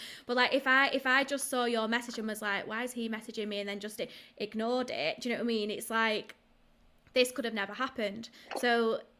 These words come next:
Speaker 2: s-,
Speaker 1: It's,
Speaker 2: when
Speaker 1: it's
Speaker 2: you
Speaker 1: a
Speaker 2: think
Speaker 1: s-,
Speaker 2: about it,
Speaker 1: it's the
Speaker 2: like
Speaker 1: same from the other way around. It's just like,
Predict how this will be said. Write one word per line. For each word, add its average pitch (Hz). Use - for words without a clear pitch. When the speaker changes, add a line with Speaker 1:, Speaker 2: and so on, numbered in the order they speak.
Speaker 2:
s-, -
Speaker 1:
It's, -
Speaker 2:
when -
Speaker 1:
it's 254
Speaker 2:
you 254
Speaker 1:
a -
Speaker 2:
think 269
Speaker 1:
s-, -
Speaker 2:
about 196
it, -
Speaker 1:
it's -
the -
Speaker 2:
like 208
Speaker 1:
same 151
from 139
the 120
other 110
way 90
around. 85
It's -
just -
like, 82